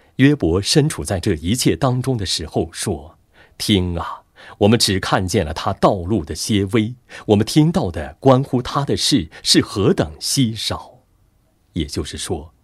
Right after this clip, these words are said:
我们谦卑了，我们在上帝的荣耀面前被降卑了。因此，从实践性的角度说，学习关乎上帝的知识，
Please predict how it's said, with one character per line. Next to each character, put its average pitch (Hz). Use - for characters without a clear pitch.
我 101
们 82
谦 131
卑 131
了， -
我 -
们 -
在 135
上 123
帝 127
的 90
荣 87
耀 120
面 104
前 69
被 92
降 87
卑 123
了。 -
因 82
此， 67
从 101
实 95
践 107
性 98
的 78
角 -
度 80
说， 78
学 104
习 208
关 120
乎 113
上 110
帝 110
的 80
知 104
识， 73